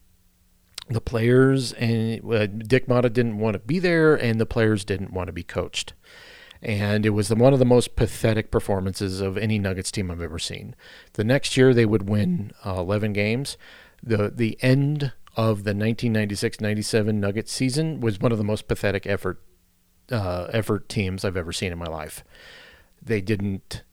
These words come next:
want to be coached by Dick Motta. Dick Motta did not want to be there, and it was pathetic. The Nuggets end up winning twenty-seven games that year. And they, for some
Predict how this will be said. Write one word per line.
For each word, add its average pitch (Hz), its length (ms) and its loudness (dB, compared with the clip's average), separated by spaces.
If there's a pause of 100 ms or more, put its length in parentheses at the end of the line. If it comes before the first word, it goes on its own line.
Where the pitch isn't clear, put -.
(140)
want 104 360 -4
to - 80 -2
be 101 120 0
coached - 420 2
by 143 140 4
Dick 143 200 4
Motta. 143 400 4
Dick 110 180 -6
Motta 82 260 -10
did 85 140 -10
not 87 180 -10
want 95 160 -4
to - 40 -8
be 143 220 0
there, 151 320 4
and 107 240 -2
it 98 140 -2
was 98 300 -4
pathetic. - 600 -8 (1120)
The 135 120 2
Nuggets 190 320 4
end 127 140 2
up 117 160 -2
winning 104 280 0
twenty-seven 87 520 -10
games 127 240 -4
that - 160 -8
year. - 180 -16 (920)
And 113 600 0
they, 120 600 2 (720)
for - 220 2
some 208 800 0